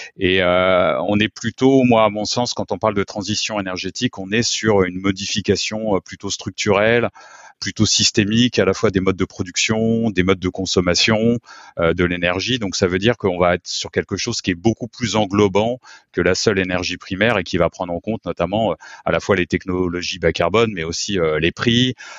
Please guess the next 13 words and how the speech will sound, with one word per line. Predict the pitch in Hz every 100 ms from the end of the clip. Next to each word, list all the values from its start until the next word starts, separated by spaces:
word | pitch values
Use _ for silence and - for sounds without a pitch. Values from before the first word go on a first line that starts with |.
| -
euh, | 85 82
la | 82 92
disponibilité | 98 104 107 101 95 95 101 - 104
des | 92
ressources | 87 - 95 -
énergétiques, | 85 82 - 90 - 120 120 -
euh, | 95
des | 90
ressources | 92 90 - 90 -
physiques, | 98 92 107 -
des |
ressources | 87 85 - -
naturelles, | 82 80 95 98 127 117